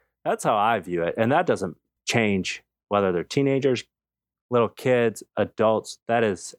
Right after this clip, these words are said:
everybody's reminder that when we don't have control, that's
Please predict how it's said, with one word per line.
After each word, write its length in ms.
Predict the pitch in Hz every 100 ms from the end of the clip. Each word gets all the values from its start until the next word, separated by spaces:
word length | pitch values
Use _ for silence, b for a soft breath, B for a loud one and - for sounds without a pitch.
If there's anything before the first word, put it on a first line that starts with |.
| -
everybody's 1120 | 104 117 117 95 101 90 87 87 87 87 82 - -
reminder 840 | 101 82 78 82 85 82 80 82
that 300 | 85 85 - _ _ _ _ _ _ _ _ _ -
when 180 | 98 98
we 80 |
don't 180 | 110 117
have 200 | 110 101 -
control, 600 | - - 110 92 87 85
that's 260 | 98 92